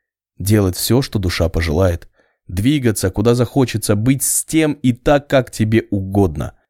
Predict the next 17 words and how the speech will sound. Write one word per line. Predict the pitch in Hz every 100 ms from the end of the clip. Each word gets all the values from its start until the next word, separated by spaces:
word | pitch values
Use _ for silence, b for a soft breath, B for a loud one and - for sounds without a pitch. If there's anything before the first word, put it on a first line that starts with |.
| _ -
Как | 120 101
велит | 98 110 139
годами | 120 98 98 113 117
подавляемая | 117 101 90 85 85 82 80 80
нужда. | 85 82 82 - _ _ _ _
Смотреть, | - - 110 113 123 117
как | 107 101
из | 104 104
ее | 110 120
изумительных | 123 110 123 151 139 135 123
глаз | 120 120 -
катятся | - 107 - 101 -
слезы. | 98 - 95 92 82 90 - _ _ _ -
Не | 98 110
боли, | 110 127 147 143
но | 135 110 104 -
удовольствия. | 101 92 95 98 92 - - 85